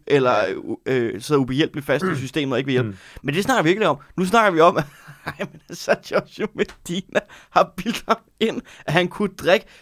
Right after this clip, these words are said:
Speaker 1: fyrre banana daiquiris på en aften.
Speaker 2: <laughs>
Speaker 1: Fordi det er det, deres forhold er bygget op på. Altså, vi kan sagtens, vi kan sagtens snakke om, om, om begge dele, men jeg, jeg, jeg, jeg synes, det er fint nok at gøre sig, øh, mega sjov på, at,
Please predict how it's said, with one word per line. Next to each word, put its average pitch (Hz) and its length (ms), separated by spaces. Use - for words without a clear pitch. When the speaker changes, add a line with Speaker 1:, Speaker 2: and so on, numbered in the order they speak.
Speaker 1:
fyrre 196 440
banana 165 340
daiquiris 175 640
på 165 60
en 156 80
aften. 185 340
Speaker 2:
<laughs> - 460
Speaker 1:
Fordi 196 280
det 233 60
er 220 40
det, 220 100
deres 202 240
forhold 214 320
er 180 40
bygget 175 300
op 185 140
på. 175 180
Altså, 175 280
vi 165 120
kan 131 200
sagtens, 214 420
vi 180 160
kan 175 100
sagtens 277 320
snakke 190 240
om, 190 100
om, 156 180
om 139 200
begge - 240
dele, 143 200
men 127 200
jeg, 71 120
jeg, 120 160
jeg, 110 160
jeg 107 80
synes, - 340
det 95 60
er - 40
fint 180 240
nok 131 240
at 120 100
gøre 117 200
sig, 110 340
øh, 110 260
mega 123 220
sjov 120 260
på, 120 220
at, 113 200